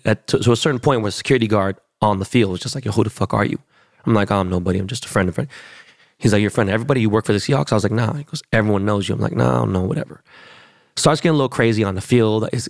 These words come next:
it's actually really hot, which is rare for Seattle. It was, like, hot, hot. Like, I was, like,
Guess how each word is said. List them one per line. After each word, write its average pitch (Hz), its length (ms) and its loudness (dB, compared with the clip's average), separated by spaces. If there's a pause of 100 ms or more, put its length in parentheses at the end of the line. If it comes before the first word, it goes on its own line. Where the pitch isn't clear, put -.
it's 104 120 2
actually 117 300 -4
really 120 220 0
hot, - 320 0
which - 180 -4
is - 160 -10
rare 101 240 2
for - 140 -4
Seattle. 110 520 0 (280)
It 139 80 4
was, 117 160 4
like, - 120 -8
hot, - 280 -2
hot. 123 240 -4
Like, 110 160 0
I 107 60 2
was, 117 180 -2
like, - 160 -8